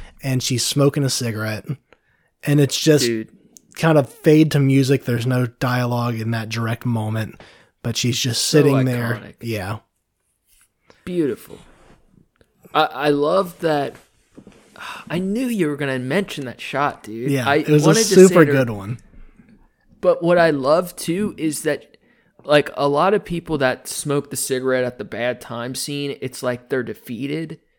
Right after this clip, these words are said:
Speaker 2: often in, in film like that.
Speaker 1: Yeah.
Speaker 2: She didn't give a fuck.
Speaker 1: Yeah, you, you, it was almost like pride.
Speaker 2: It was s-,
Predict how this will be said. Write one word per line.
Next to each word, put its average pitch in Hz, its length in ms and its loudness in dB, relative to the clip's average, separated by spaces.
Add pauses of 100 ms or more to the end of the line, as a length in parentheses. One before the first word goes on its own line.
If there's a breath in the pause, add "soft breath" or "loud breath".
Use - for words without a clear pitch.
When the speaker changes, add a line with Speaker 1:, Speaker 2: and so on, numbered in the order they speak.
(400)
Speaker 2:
often 170 680 -4 (100)
in, 165 300 -4
in 151 260 -8
film 165 380 -8
like 160 220 -12
that. 170 180 -8
Speaker 1:
Yeah. 110 260 -6 (340)
Speaker 2:
She - 360 -6
didn't 165 340 -4
give 139 200 2
a - 60 -12
fuck. - 140 -18
Speaker 1:
Yeah, 143 300 4
you, 143 200 2
you, 160 220 0 (100)
it 165 60 2
was 160 140 8
almost 185 340 6
like 135 160 0
pride. 101 500 -8 (840)
Speaker 2:
It 156 120 2
was 151 280 -2 (180)
s-, - 220 2